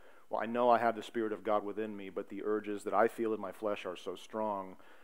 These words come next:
he will forgive me." But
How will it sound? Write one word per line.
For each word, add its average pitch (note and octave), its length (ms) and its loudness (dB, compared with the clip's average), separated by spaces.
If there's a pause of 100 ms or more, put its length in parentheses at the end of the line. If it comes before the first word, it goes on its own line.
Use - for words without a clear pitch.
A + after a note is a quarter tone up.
(540)
he A2+ 140 -6
will G2 120 -2
forgive F#2 380 -10
me." D2+ 80 -14 (1200)
But F#2 280 2